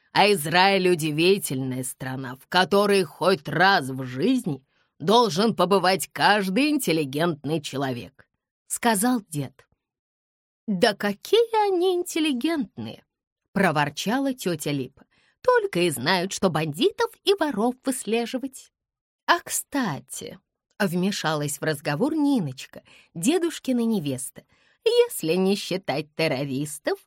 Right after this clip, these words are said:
в Израиле спокойно можно гулять хоть всю ночь. У меня там подруга живёт.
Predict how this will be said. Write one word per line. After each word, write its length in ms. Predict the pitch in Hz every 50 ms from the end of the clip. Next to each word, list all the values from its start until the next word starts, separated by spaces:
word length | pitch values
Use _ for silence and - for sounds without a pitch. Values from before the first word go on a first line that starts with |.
| _ - - - -
в 220 | 214 202 196 208
Израиле 440 | 190 156 160 147 139 147 156 180 240
спокойно 760 | 247 - - - 190 196 - - 190 247 427 453 453 453 403
можно 340 | 339 269 277 285 262 254 262
гулять 480 | 220 247 262 226 220 294 370 - -
хоть 300 | - - 226 240 277 -
всю 260 | - - - - 160 175
ночь. 320 | 147 117 143 - - -
У 100 | 311 381
меня 240 | 427 403 392 370 -
там 220 | - - 262 247
подруга 580 | - 175 175 151 - 139 151 160 151 147 143 143
живёт. 480 | - 147 135 - - - - - _